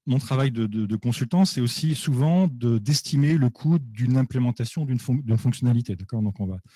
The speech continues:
demander un certain travail, un certain, euh, périmètre, combien ça va coûter et quand est-ce que tu vas avoir terminé. Si je regarde de peu près,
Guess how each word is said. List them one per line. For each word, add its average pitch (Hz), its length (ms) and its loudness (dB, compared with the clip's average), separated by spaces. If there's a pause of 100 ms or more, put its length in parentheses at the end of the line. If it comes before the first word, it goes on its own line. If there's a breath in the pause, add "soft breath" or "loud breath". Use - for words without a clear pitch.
(400 loud breath)
demander 104 280 0
un 101 60 -4
certain 104 300 -6
travail, 113 360 -2
un 120 60 0
certain, 104 520 -2
euh, 90 120 -4 (440 loud breath)
périmètre, 127 600 2 (340)
combien 143 220 4
ça 139 160 2
va 123 100 2
coûter 135 400 0 (640)
et 104 80 -4
quand 117 200 -2
est-ce 156 100 0
que 120 80 0
tu 117 140 -2
vas 113 60 2
avoir 135 120 0
terminé. 104 420 2 (920)
Si - 120 -10
je 131 80 0
regarde 135 220 2
de 127 80 4
peu 123 120 4
près, 180 300 0